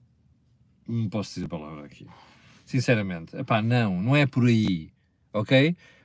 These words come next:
Os ministros medem-se depois pela sua execução e pelo seu faro político. Tem que se ter faro político para ser ministro.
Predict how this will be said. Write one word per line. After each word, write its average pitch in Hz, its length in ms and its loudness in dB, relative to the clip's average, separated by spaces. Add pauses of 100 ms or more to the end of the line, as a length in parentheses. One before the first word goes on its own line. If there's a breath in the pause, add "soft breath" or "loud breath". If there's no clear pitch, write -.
Os 135 140 4
ministros 170 380 6
medem-se 160 440 8
depois 156 240 2
pela 135 200 0
sua 135 160 0
execução 87 520 -4
e - 60 -8
pelo 139 180 2
seu 165 180 2
faro 170 300 4
político. 165 340 0
Tem 202 80 0
que 180 60 0
se - 60 -14
ter 202 120 0
faro 175 320 2
político 156 520 -2
para - 120 -4
ser 151 140 -2
ministro. 139 480 -4